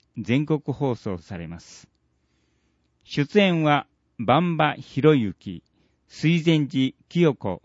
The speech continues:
ほかです。なお、放送予定は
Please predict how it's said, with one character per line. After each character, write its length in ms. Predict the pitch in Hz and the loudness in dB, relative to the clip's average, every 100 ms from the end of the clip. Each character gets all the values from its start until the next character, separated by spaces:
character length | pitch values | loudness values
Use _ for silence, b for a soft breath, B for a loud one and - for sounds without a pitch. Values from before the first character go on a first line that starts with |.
| _ | _
ほ 160 | 113 | -8
か 160 | - 104 | -6 -6
で 140 | 92 | -8
す。 340 | 85 - - _ _ _ _ _ 143 | -12 -18 -20 _ _ _ _ _ -4
な 180 | 147 | -2
お、 180 | 117 104 _ _ _ _ _ _ | -2 -6 _ _ _ _ _ _
放 220 | 180 233 | 2 2
送 180 | 220 220 | 2 0
予 160 | 202 190 | 0 -2
定 240 | 127 117 | -2 0
は 280 | 110 107 | 2 0